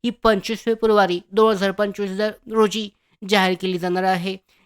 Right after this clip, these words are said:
या संदर्भातली पुढची महत्त्वाची अपडेट मिळवण्यासाठीच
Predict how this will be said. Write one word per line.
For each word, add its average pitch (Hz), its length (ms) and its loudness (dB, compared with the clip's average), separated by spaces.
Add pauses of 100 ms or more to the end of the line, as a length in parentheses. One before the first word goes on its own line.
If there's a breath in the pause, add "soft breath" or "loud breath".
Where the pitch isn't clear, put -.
या 214 120 4
संदर्भातली 214 640 0
पुढची 220 560 -2 (240)
महत्त्वाची 220 640 2
अपडेट 202 320 0 (140)
मिळवण्यासाठीच 202 800 0